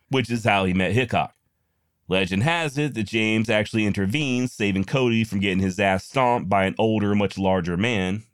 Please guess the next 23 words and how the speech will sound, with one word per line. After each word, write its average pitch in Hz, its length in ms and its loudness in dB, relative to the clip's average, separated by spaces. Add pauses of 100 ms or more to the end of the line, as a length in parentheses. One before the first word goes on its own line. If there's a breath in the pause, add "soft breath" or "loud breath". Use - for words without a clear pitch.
thus 98 180 2
solidifying 101 720 0
a - 20 -4
friendship 101 580 -2
that 90 120 -2
would 80 100 -4
last 82 300 0
a 76 40 -4
lifetime. 87 580 -4 (840)
Now, 90 100 2
Brigham 202 320 2
Young 208 300 2
wasn't 180 260 2
too 151 120 0
happy 151 400 2
with 131 120 0
the - 80 -2
Army 120 340 2
coming 110 280 2
for 98 200 0
him 90 80 0
like 85 200 0
that. 69 200 -8